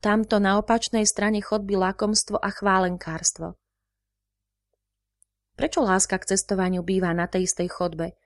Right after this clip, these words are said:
s týmito láskami k zlým vlastnostiam?“ Agape sa pousmiala a povedala: „Všetky sú dôležité, ale keď to tak chceš vedieť, láska k cestovaniu ako správna cestovateľka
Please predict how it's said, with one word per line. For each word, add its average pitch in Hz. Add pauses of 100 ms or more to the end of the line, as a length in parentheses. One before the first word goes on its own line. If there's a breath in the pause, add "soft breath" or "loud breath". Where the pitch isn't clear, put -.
(340)
s -
týmito 190
láskami 175
k 170
zlým 170
vlastnostiam?“ 170 (1900)
Agape 196
sa 208
pousmiala 190
a 185
povedala: 165 (1400)
„Všetky -
sú 226
dôležité, 175 (640)
ale 196 (160)
keď 208 (100)
to -
tak 285
chceš 247
vedieť, 214 (880)
láska 202
k -
cestovaniu 196
ako 185
správna 202
cestovateľka 202